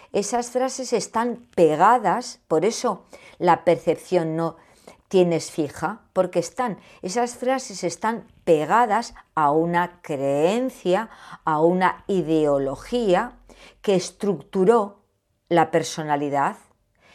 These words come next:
Y ahora vemos que la realidad es otra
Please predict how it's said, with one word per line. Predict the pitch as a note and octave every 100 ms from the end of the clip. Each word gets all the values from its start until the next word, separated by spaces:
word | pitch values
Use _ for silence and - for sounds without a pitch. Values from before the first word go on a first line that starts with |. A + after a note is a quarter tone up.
| - - _
Y | G3+
ahora | G#3+ A#3+ C#4 D4+
vemos | D4 D4+ D#4 F4 - - _
que | - G#3
la | G3 F#3+
realidad | G3+ G3 G3 G#3+ C#4+ D4+ _ _ _ -
es | B3 -
otra | D3 - E3